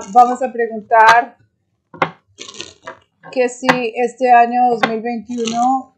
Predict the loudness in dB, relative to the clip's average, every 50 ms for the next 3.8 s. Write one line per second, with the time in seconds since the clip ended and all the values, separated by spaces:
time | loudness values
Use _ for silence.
0 | _ _ _ -2 0 0 0 0 -2 -6 -6 -6 -2 -2 -2 -2 -2 -4 -6 -2
1 | 0 0 2 4 4 4 4 2 -2 -6 -8 -8 -8 -10 -6 -6 -4 -4 -2 -2
2 | 0 0 0 0 -2 -2 -6 -8 -8 -6 -6 -6 -8 -10 -16 -20 -20 _ -8 -8
3 | -8 -8 -2 0 4 4 4 2 2 -2 -6 -8 -8 -10 -12 _